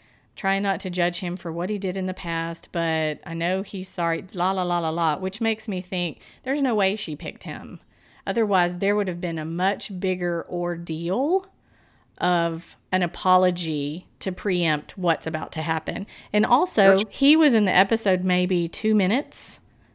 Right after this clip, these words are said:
Speaker 1: total this past week. And so
Speaker 2: Yeah.
Speaker 1: I wonder if they are editing him out.
Speaker 2: Um, I don't know. I mean, I guess, you know, that's, that's freaking poison these days to have anyone around like that. I, I haven't really,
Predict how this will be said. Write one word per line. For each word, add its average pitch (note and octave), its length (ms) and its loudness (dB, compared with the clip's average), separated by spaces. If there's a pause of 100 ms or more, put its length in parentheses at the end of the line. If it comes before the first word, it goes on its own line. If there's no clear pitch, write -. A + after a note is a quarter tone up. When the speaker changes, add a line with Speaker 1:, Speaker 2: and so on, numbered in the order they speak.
(680)
Speaker 1:
total G#3+ 580 4 (220)
this G#3+ 220 0
past A3 500 4
week. B3+ 440 2 (300)
And F#3 100 0
so A3 100 6
Speaker 2:
Yeah. G3 80 12
Speaker 1:
I G3 60 12
wonder G#3 460 8
if F#3+ 240 6
they F#3 280 10
are D#3+ 400 8 (120)
editing E3+ 800 4
him D#3+ 220 2
out. - 480 0 (340)
Speaker 2:
Um, A#2 380 -6 (140)
I A2 160 -6
don't B2 160 0
know. F#3 340 4 (100)
I B2+ 60 -8
mean, C3 160 0
I C3 100 2
guess, D#3 440 2
you D3+ 80 -4
know, C3+ 140 0
that's, C#3 300 -2
that's - 520 -4
freaking C#3 300 -4 (100)
poison D3+ 360 0
these A#2 240 -8
days A2+ 460 -6
to - 120 -8
have A2+ 120 -2
anyone A#2 320 -4
around A2+ 300 -4
like A2 200 -6
that. B2 220 2
I, E3+ 260 4
I - 20 2
haven't F3+ 260 0
really, C#3+ 420 0